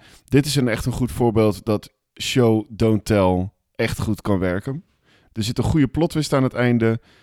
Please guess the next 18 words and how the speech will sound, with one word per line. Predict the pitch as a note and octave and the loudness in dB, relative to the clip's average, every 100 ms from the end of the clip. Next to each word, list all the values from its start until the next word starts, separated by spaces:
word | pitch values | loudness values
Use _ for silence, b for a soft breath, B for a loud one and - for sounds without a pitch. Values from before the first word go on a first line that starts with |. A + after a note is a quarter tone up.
| b | b
en | A2 G2 | -6 -4
het | - | -6
is | - | -8
allemaal | F#2 G2+ F2 | -6 -4 -4
hartverwarmend. | F#2+ - G2+ F2+ F2+ F#2+ | -6 -6 -6 -4 -4 -4
Echt | - D3+ | -4 -2
gewoon | - B2+ | 2 4
een | A2+ | 6
leuke | A#2 A2+ | 6 6
film. | - E2 D#2 - | 0 -4 -4 -8
Ga | - D#3+ | -2 0
hem | F3 | 0
zien, | - E3+ E3 | 0 -2 -2
staat | - D#3 | -2 0
nu | D#3 | 0
op | B2 | 0
Disney | C3 B2+ | -2 -2
Plus. | G#2 F2 - - | -6 -10 -14 -20